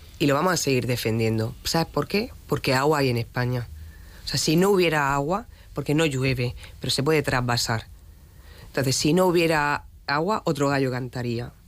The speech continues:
Pero habiendo agua en España, el agua es de todos. Y se ha demostrado desde el Ministerio que autorizan, eh, trasvases de, de, de Valencia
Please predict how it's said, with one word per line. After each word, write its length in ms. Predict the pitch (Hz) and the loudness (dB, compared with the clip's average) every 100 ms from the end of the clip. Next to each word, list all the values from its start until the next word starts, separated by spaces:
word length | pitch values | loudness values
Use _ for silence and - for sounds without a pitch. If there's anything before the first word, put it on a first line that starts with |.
| - - | -14 -2
Pero 180 | 139 139 | 0 4
habiendo 400 | 190 233 220 156 | 4 4 2 2
agua 280 | 147 143 | 2 2
en 60 | 131 | 0
España, 280 | 123 139 147 | -4 -4 -2
el 60 | |
agua 160 | 143 202 | 0 0
es 80 | 185 | -2
de 80 | 131 | 0
todos. 500 | 139 208 156 123 - - - - - | 0 2 0 -4 -10 -16 -16 -14 -2
Y 240 | 165 151 - | 0 2 0
se 140 | 180 | 2
ha 20 | |
demostrado 420 | 202 202 - 185 | 2 2 0 0
desde 140 | 170 139 | 2 2
el 80 | 135 | 2
Ministerio 520 | 131 127 170 185 208 | 0 -2 0 0 2
que 80 | 139 | 0
autorizan, 520 | 127 123 143 180 185 | 0 0 2 0 2
eh, 220 | 147 135 | 0 0
trasvases 520 | - 120 131 147 208 | -2 -2 0 -2 0
de, 220 | 190 135 123 78 | 0 2 0 -2
de, 400 | 143 131 123 117 | 0 2 2 0
de 140 | - 135 | 0 0
Valencia 500 | 123 160 180 196 | 2 2 2 0